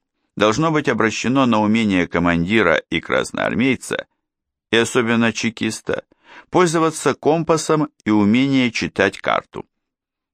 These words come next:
Это настолько необходимо в партизанских условиях, как питание или боеприпасы.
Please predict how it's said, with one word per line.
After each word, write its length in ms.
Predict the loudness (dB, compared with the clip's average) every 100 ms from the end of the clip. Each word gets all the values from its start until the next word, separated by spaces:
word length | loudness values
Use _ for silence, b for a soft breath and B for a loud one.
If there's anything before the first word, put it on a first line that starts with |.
| -4
Это 200 | -2 2
настолько 580 | 2 0 0 0 2 0
необходимо 760 | 0 -2 -2 -6 -2 0 0 -2
в 80 | -2
партизанских 800 | -4 -2 -2 0 0 -4 -10 -10
условиях, 640 | -8 -4 -4 -4 -8 -10 _ _ _ _ _ -2
как 240 | -2 -2 -6
питание 840 | -6 0 2 2 2 2 0 -4 _ _ _
или 280 | -4 0 0
боеприпасы. 960 | 0 0 2 0 -2 -2 0 0 -2